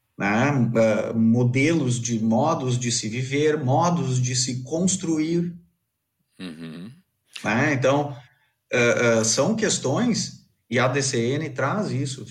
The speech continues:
Speaker 1: já a atual D C N traz isso, tanto que aqui no Rio Grande, tanto que aqui no Rio Grande do Sul nós estudamos, ok, arquitetura brasileira,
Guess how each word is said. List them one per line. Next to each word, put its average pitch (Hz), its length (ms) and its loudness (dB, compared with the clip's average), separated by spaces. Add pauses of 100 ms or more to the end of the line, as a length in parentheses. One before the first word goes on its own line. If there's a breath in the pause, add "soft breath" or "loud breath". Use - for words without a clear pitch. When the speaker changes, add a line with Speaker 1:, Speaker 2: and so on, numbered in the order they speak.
Speaker 1:
já 117 140 0
a 123 280 0
atual 117 300 0
D 123 120 0
C - 160 -2
N 135 160 0
traz 131 320 0
isso, 165 340 -4
tanto 123 180 -4
que 127 60 -2
aqui 127 180 -2
no 139 100 0
Rio 127 120 2
Grande, 117 300 0
tanto 120 220 0
que 127 60 -4
aqui 123 160 0
no 123 80 2
Rio 120 100 2
Grande 117 180 2
do 113 60 2
Sul 135 180 -6
nós 180 160 -2
estudamos, 123 580 0
ok, 147 280 -2
arquitetura 110 520 -2
brasileira, 127 760 0